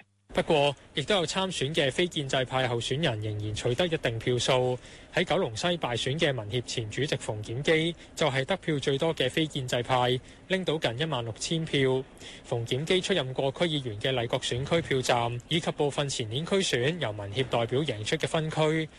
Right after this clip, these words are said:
得票就多過建制派對手梁文廣，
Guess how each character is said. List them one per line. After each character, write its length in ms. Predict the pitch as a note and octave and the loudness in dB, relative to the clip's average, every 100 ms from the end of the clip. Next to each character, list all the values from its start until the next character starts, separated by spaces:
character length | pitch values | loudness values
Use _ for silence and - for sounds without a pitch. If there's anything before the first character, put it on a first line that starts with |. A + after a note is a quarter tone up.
| - - | -20 -10
得 100 | - | -6
票 200 | F3+ E3 | 0 0
就 180 | C#3 A#2+ | 2 2
多 180 | B2+ E3 | 2 2
過 140 | D3+ | 2
建 240 | B2+ B2 B2 | -2 -4 -2
制 140 | B2+ | -2
派 200 | A#2 B2+ | 2 0
對 140 | B2 B2+ | 2 0
手 200 | A#2+ C#3+ | 2 2
梁 200 | G#2+ G2+ | 0 -4
文 160 | G2+ | -8
廣， 340 | A2 A2+ E3+ | -2 0 0